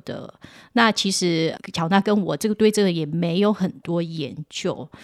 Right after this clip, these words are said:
所以 Darius，呃，要不然你先跟我们定义一下 GameFi 是什么？如果你是跟一个完-，对这个完全没有研究的人解释 GameFi 的话，或者是主流的人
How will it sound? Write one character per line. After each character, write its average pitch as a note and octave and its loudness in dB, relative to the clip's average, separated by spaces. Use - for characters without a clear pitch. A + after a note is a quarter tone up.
所 D#4 0
以 D#4 4
Darius， G3+ 4
呃， E3 0
要 A3+ 4
不 C4 4
然 A3 4
你 D#3+ 0
先 G3 0
跟 G3 4
我 F3+ 2
们 C3 -2
定 A3 2
义 G3+ 2
一 E3+ 0
下 D#3+ 0
GameFi - -2
是 - -6
什 D3+ -2
么？ A#2+ -12
如 G#3 -4
果 C#4 2
你 E3+ 2
是 F#3+ -2
跟 F#3 2
一 F3+ 0
个 E3+ 0
完-， D3+ -4
对 G3+ 4
这 G3 -2
个 F3+ 2
完 D#3 0
全 E3 -4
没 E3+ -2
有 E3 -2
研 D#3+ -6
究 F3 0
的 E3+ 2
人 D3+ -4
解 - -8
释 F#3 -4
GameFi F#3 -2
的 - -14
话， - -4
或 C4+ 0
者 G3+ 2
是 G#3 4
主 D#3 -2
流 D3 -2
的 D#3+ 2
人 C#3+ -8